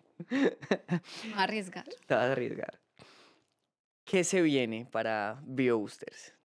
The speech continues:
Speaker 2: Entonces, apalancados de lo mismo, del mínimo producto viable,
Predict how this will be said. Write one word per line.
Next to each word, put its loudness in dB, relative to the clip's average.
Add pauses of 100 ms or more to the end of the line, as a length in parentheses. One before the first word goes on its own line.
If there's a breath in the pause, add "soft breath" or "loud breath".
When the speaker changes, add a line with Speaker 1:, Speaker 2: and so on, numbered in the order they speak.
(200)
Speaker 2:
Entonces, -6 (160)
apalancados 2
de 2
lo 2
mismo, 0
del 2
mínimo 0
producto -2
viable, 0